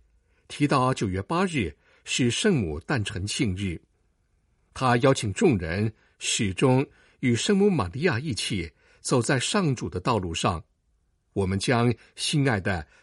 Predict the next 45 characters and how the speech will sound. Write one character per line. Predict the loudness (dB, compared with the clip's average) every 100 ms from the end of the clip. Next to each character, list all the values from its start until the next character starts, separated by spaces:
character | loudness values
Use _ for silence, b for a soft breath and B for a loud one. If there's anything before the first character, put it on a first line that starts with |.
| _
饱 | 0 2
受 | 4 4
折 | 4 2
磨 | 2 2
的 | 2 0 b b -4
乌 | 0
克 | 2
兰 | 0 2
的 | 2 2
痛 | 0 0 0
苦 | 0 -4 -2
及 | -4
苦 | -6 -4 -4
难 | 0 0 -2 b b
奉 | -2 2 2
献 | 2 -2
于 | -2 -4
圣 | -2 0 0
母。 | 0 -2 -6 -14 _ _ _ _ _ _ _ _
教 | 0 2 2
宗 | 4 4 4
向 | 2 0
操 | 0 0 2
波 | 4
兰 | 4 4
语 | 0
的 | -4
信 | -2 2
友 | 2 0
们 | -4 -4
致 | -4 -2
意， | -2 -4 -8 _ _ _ _ _ _
他 | -2 2
们 | 4 4
为 | 2
庆 | 2 0
祝 | 2 2 2
波 | 4 4
兰 | 6 2
的 |
主 | -2 -2 -6
教、 | -2 0 0 -2 b -12
殉 | -2 2 2
道 | 2 -2
者 | -2 -4 -4